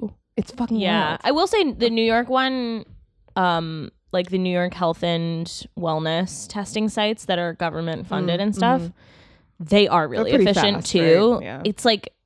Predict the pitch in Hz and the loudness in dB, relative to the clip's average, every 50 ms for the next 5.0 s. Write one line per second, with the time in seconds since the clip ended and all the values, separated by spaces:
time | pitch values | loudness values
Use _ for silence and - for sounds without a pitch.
0 | _ _ - 208 202 196 185 165 160 165 175 202 220 226 214 233 233 - - 220 | _ _ 0 2 2 4 4 2 2 0 0 0 0 0 0 0 0 2 0 0
1 | 233 226 247 233 233 233 233 226 - 226 226 226 226 226 226 220 - - 240 - | 0 2 0 0 0 0 0 -2 -2 -2 -2 0 0 0 0 -2 -4 -10 -20 -20
2 | _ - - _ _ _ _ _ _ _ _ _ _ _ _ _ _ _ _ _ | _ -20 -20 _ _ _ _ _ _ _ _ _ _ _ _ _ _ _ _ _
3 | - 202 - - - 196 196 208 208 247 214 226 233 233 - - - 262 233 226 | -16 -16 -10 -4 0 0 2 4 4 4 6 6 6 4 2 2 0 -2 -2 -2
4 | - 247 247 254 262 285 262 277 - - - - - - 151 139 123 117 117 - | -2 -2 0 2 0 0 -2 -4 -12 -18 -20 -20 -14 -10 -8 -8 -8 -8 -10 -12